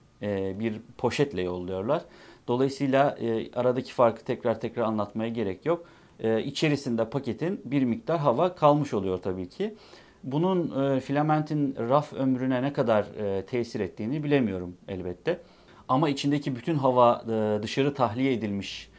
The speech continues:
vaziyette bekleyen bir paketin raf ömrünün daha uzun olabileceğini siz de, e, tahmin edersiniz diye düşünüyorum.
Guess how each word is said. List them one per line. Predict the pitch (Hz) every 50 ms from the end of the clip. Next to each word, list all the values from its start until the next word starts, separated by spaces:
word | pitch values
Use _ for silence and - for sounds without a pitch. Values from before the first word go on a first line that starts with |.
| - - - - _ -
vaziyette | 110 113 113 104 113 107 101 - - 101 104
bekleyen | 113 110 - - 131 120 120 110
bir | 107 95
paketin | - - 101 - - 98 92 127 156 175 - - - - - _ -
raf | 123 131 127
ömrünün | 123 117 113 104 98 104 117 143 165 143
daha | 127 110 117 127 117 107
uzun | 98 113 101 110
olabileceğini | 101 104 107 104 95 101 92 82 104 95 110 139 151
siz | 151 - 113 95 -
de, | - - 151 - - - - - - - -
e, | - 107 104 104
tahmin | - 127 110 107 123 127
edersiniz | 131 127 123 117 117 - 104 92 90
diye | 98 95
düşünüyorum. | 90 90 - 90 90 90 90 87